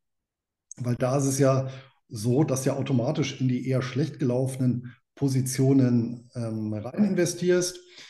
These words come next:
insbesondere die liquiden Mitteln, die über die Zeit aufgelaufen sind. So hast du im Prinzip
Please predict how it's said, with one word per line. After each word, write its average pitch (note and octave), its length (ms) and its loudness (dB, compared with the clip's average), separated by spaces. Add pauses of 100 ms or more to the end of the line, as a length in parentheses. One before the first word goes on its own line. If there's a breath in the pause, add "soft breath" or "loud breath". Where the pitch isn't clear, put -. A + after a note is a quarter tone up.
(220 loud breath)
insbesondere C#3 580 2
die A#2+ 80 0
liquiden C3 380 2
Mitteln, E3+ 320 4
die D#3 100 0
über D3 160 2
die C#3 120 2
Zeit C#3 360 0
aufgelaufen C3 720 2
sind. C3 640 0
So A#2 220 -2
hast D3+ 180 0
du D3+ 40 0
im C3 60 2
Prinzip C#3 480 -4